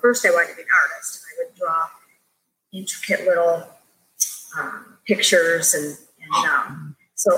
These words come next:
oh, that's my dog. Hey. <laughs> And, um, so I always loved art.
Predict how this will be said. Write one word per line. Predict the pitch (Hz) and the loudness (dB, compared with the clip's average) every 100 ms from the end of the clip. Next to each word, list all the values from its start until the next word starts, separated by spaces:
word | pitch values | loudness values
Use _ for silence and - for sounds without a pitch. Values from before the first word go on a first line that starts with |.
| - | 4
oh, | 269 - | 2 4
that's | 247 226 | 0 2
my | 226 | 2
dog. | 196 185 156 165 - _ _ _ - | 4 4 2 -2 -6 _ _ _ -2
Hey. | 302 294 220 - _ - | 2 4 2 -2 _ -16
<laughs> | 208 - - 247 247 - 254 233 233 226 208 - _ - 233 233 214 | -4 -2 0 0 0 -2 -4 -4 -4 -6 -6 -10 _ -2 0 2 2
And, | 226 | 4
um, | 208 190 180 - - _ - 131 - - _ _ _ _ _ | 6 4 2 -6 -20 _ -12 -12 -12 -20 _ _ _ _ _
so | - - - | -12 -4 2
I | 220 | 2
always | 214 208 247 240 | 4 4 4 4
loved | 208 196 | 0 2
art. | 160 156 160 | -2 -2 -4